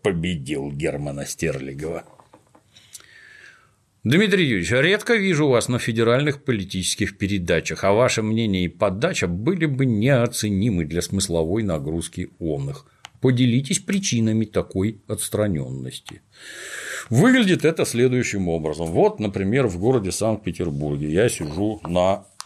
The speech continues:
<clears throat> обводном канале возле станции метро Балтийская. Вот, приглашают прийти в телевизор.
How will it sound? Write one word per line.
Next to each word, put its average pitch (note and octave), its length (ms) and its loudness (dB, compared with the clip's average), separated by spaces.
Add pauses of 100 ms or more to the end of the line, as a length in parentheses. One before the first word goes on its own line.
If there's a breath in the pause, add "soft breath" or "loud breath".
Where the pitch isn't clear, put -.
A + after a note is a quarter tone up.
(140)
<clears throat> - 300 0
обводном A#2+ 500 0
канале A2 420 0
возле F#2+ 360 0
станции F2 400 -2
метро D#2+ 520 -2
Балтийская. D2 920 -4
Вот, F3+ 580 2
приглашают G#2+ 640 0
прийти F2 300 -6
в F#2 100 -14
телевизор. C#2 540 -8